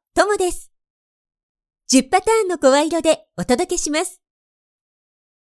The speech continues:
納期が短く低コスト。しかも、プロ品質のナレーション収録なら、コムワークスのボイスダイレクトサービスがおすすめです。手配が面倒、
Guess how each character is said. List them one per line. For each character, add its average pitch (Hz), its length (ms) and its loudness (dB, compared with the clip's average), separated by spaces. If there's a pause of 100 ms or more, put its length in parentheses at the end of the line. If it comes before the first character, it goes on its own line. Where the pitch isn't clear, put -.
納 349 240 2
期 381 160 -4
が 247 120 0
短 196 440 -4
く - 280 -6
低 262 200 2
コ 415 160 -8
ス - 100 -8
ト。 269 160 0 (600)
し - 160 -6
か 262 120 2
も、 196 200 -6 (320)
プ 196 100 2
ロ 240 140 6
品 403 260 -2
質 - 180 -10
の 247 120 2
ナ 175 140 -2
レ 269 120 4
ー 392 60 -4
シ 427 100 -2
ョ 415 40 0
ン 403 60 -2
収 427 240 4
録 381 240 -2
な 311 140 0
ら、 403 140 0 (760)
コ - 80 4
ム 320 140 0
ワ 415 80 4
ー 403 80 -2
ク - 80 -8
ス 269 100 -8
の 262 220 0 (280)
ボ 220 140 6
イ 349 80 2
ス 440 160 -2
ダ 427 140 0
イ - 20 0
レ 415 100 0
ク - 80 -10
ト 415 140 0
サ 440 80 -2 (100)
ー - 40 -2
ビ 392 100 -2
ス - 140 -8
が 339 240 -2 (100)
お 233 100 2
す 320 140 -4
す 415 120 -4
め 403 120 -2
で 349 140 -2
す。 - 180 -12 (1300)
手 302 180 2
配 277 320 -2
が 247 140 -2
面 311 320 -4
倒、 370 140 0